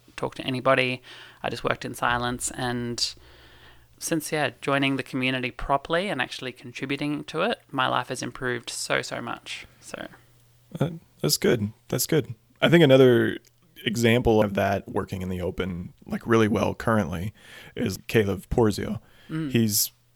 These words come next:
Speaker 2: doing everything really in the open, like, almost too much from my
Speaker 1: <laughs> Yeah.
Speaker 2: perspective, but he's, he's a young dude, he's crushing it. But at the same time, kinda just going back to how it led to other things,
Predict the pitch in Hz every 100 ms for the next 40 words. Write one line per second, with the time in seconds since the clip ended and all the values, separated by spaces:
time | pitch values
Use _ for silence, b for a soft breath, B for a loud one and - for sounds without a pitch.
0 | _ _ - 139 107 - 113 139 113 101
1 | 98 95 95 107 101 101 95 98 104 -
2 | 92 95 - 135 127 107 - 175 143 117
3 | - - 117 - 135 123 101 104 101 120
4 | 117 127 135 - B B 214 151 147 139
5 | 131 127 143 139 - 127 123 - 139 -
6 | B B B B 104 110 107 - 151 131
7 | 107 107 113 107 104 - 110 107 104 104
8 | - 101 - 101 98 104 104 98 101 117
9 | 98 98 85 - 139 110 104